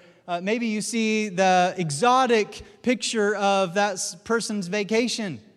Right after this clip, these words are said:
and immediately you get jealous and resentful, and you start tearing them down in your mind, and you're like, "Now, wait a second, like, didn't they just get back from, like, Hawaii, like, a couple months ago? And I can't even afford to go to Gatlinburg for a weekend, and they've already been on their second cruise this year." I mean,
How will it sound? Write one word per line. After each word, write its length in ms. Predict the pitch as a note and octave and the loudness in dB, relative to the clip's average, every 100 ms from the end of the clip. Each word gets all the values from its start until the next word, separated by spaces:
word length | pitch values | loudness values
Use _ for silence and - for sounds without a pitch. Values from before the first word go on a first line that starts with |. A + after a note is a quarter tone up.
| _ _ _ _ - | _ _ _ _ -2
and 120 | A3+ | 0
immediately 520 | A3+ B3 C#4 C#4 A#3 | 2 4 4 4 2
you 160 | A3 G#3+ | 0 0
get 180 | G3 F#3+ | -2 0
jealous 400 | A3 A#3+ A#3+ A#3 | 2 4 2 0
and 100 | G#3+ | -4
resentful, 480 | G3+ G#3 A#3+ A3 G3+ | -2 -2 -4 -4 -4
and 100 | G3 | -2
you 80 | |
start 240 | A3 A#3+ A3+ | -2 -4 -2
tearing 240 | A3+ A#3 | -2 -2
them 100 | G#3+ | -2
down 240 | G3+ G#3+ A3 | 0 0 -2
in 80 | |
your 120 | F#3+ F#3 | -4 -4
mind, 320 | G#3 A#3+ A3 | -2 -2 -2
and 80 | F3+ | 0
you're 100 | F#3 | 4
like, 220 | F3+ F3 - - - | 4 2 -8 -18 -8
"Now, 120 | G#3 | -2
wait 200 | A3+ C4 | 2 4
a 60 | C#4+ | 4
second, 400 | C4+ A#3 A3 G#3+ | 2 0 0 0
like, 180 | G3+ F3+ | 0 0
didn't 160 | C4+ | 0
they 120 | D4 C#4+ | -2 -2
just 260 | C#4+ - | -4 -4
get 200 | C#4+ G#3+ | -4 -2
back 260 | G3+ C4+ C4 | 0 -2 -2
from, 180 | B3+ C4 | -4 -2
like, 160 | B3+ | -2
Hawaii, 600 | - G3 F3+ C#4+ E4 D#4+ - - | 2 4 4 4 2 0 -4 -4
like, 240 | A#3+ A3+ | -4 -4
a 80 | A#3 | -2
couple 240 | C4 C4 | 0 0
months 220 | B3+ C4 | 0 -2
ago? 320 | B3 C4 C#4 C4+ | 0 2 4 2
And 120 | F#3 - - - | 0 -8 -10 -4
I 100 | B3+ | 2
can't 200 | D#4 D4 | 4 4
even 140 | B3+ | 2
afford 280 | A#3 C4 A#3 | 0 2 2
to 80 | G3 | 2
go 120 | B3 | 2
to 60 | |
Gatlinburg 680 | E3 B3+ C4+ C#4 B3 G#3 F#3 | 2 2 2 -2 -2 -2 -2
for 140 | A3 | -2
a 80 | G3+ | -2
weekend, 460 | F3+ F#3+ G3 F3+ F3+ | -2 -4 -4 -4 -2
and 40 | |
they've 100 | B3 | 0
already 160 | C4 G#3 | 0 0
been 180 | F#3 A3 | -2 -4
on 100 | G#3 | -4
their 80 | |
second 360 | F3+ B3+ G#3+ G3 | -4 -4 -4 -4
cruise 280 | B3+ C4 F3+ | -2 -2 0
this 240 | E3+ C#3+ | -2 -2
year." 140 | E3+ D#3 | -4 -2
I 40 | |
mean, 140 | F3+ | -4